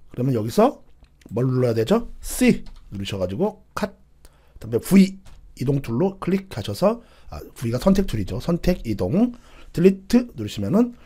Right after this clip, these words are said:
여기까지 이렇게, 어, 사운드와 그다음에 영상이 같이 합쳐지게 되는 거죠.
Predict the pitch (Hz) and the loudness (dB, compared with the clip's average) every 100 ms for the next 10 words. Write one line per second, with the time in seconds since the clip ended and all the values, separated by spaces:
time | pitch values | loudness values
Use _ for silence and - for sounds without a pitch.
0 | - - 120 135 123 107 90 - 98 - | -20 -8 -4 -2 -4 -6 -8 -10 -8 -6
1 | - - - - - - 87 85 156 175 | -6 -8 -14 -20 -20 -14 -12 -2 4 4
2 | 175 147 147 247 330 - _ _ - 92 | 4 6 8 6 4 -10 _ _ -14 -10
3 | 85 104 101 95 123 - - 190 240 - | -8 -8 -8 -8 -10 -12 -4 -4 -4 -12
4 | - _ _ _ - 240 226 170 127 92 | -20 _ _ _ -14 -2 0 0 -4 -8
5 | - - 85 80 73 | -14 -12 -10 -10 -10